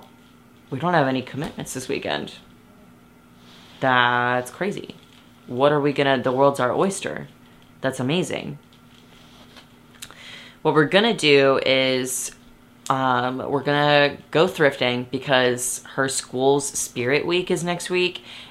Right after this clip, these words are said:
and one of them is camo, like, one of the themes is Camouflage Day. Neither of us own camo, so we are gonna go,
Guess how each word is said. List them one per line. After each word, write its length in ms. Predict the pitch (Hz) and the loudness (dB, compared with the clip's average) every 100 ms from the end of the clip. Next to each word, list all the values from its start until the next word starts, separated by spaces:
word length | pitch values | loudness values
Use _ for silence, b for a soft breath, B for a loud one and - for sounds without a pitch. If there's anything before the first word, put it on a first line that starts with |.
| B - | B 2
and 460 | 143 139 135 131 - - | 4 4 2 -2 -12 -10
one 240 | - 135 143 | 0 2 4
of 120 | 139 | 4
them 220 | 151 143 | 2 2
is 220 | 131 - - | 0 -6 -10
camo, 680 | - 123 139 156 170 180 - | -4 0 4 4 4 0 -4
like, 240 | 135 113 | -2 -2
one 120 | 127 127 | -2 -4
of 120 | 123 | -6
the 60 | |
themes 380 | 117 120 120 120 | -10 -6 -4 -4
is 120 | 117 | -6
Camouflage 540 | - 113 120 143 143 - | -4 -4 -2 0 0 2
Day. 380 | 151 151 151 - B B B B _ - | 0 2 0 -6 B B B B _ -8
Neither 400 | 135 135 143 147 | -4 0 4 4
of 80 | 147 | 4
us 200 | 156 151 | 2 0
own 160 | 143 | -4
camo, 720 | 131 143 127 135 139 143 147 - - - - - - - | -4 -4 0 4 4 4 0 -8 -20 -20 -20 -20 -18 -14
so 560 | 156 - 147 135 131 127 | -6 2 6 6 4 0
we 320 | 131 135 131 | -4 -2 0
are 140 | 131 127 | -2 -2
gonna 200 | 131 123 | -4 -2
go, 500 | 127 127 127 127 | 0 2 2 0